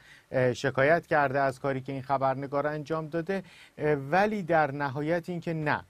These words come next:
قرار نیست که اتفاق خاصی بیفته، به خاطر اینکه، اه، اینطور که از گفتگوهای سناتورهای جمهوری خواه برمیاد، اونها چندان این موضوع رو جدی نگرفتن و می‌گن که این موضوع اونقدر حائز اهمیت نیست و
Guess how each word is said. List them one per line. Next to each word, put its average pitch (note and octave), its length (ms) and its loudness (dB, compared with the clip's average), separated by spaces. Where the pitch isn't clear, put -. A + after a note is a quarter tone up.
قرار B2+ 260 2
نیست C3 240 -6
که B2 100 -2
اتفاق A#2 500 -2
خاصی E3 460 -2
بیفته، D3+ 400 -2
به C3 100 -4
خاطر B2+ 280 -6
اینکه، C3+ 420 -4
اه، C#3+ 120 -2
اینطور D3 380 -2
که D#3 100 -2
از B2 180 -2
گفتگوهای B2 600 -2
سناتورهای B2+ 580 -4
جمهوری A2+ 420 -6
خواه E3 320 0
برمیاد، D3 560 0
اونها B2+ 220 -6
چندان C3+ 640 -4
این D#3 160 -4
موضوع C3 300 -4
رو C3+ 60 -2
جدی B2+ 400 -4
نگرفتن D3+ 800 -2
و B2 120 -2
می‌گن B2 380 -6
که B2+ 280 -2
این D3 160 -4
موضوع B2 320 -6
اونقدر B2+ 420 0
حائز A2+ 400 -4
اهمیت A2+ 800 -6
نیست C#3+ 540 -6
و B2+ 180 2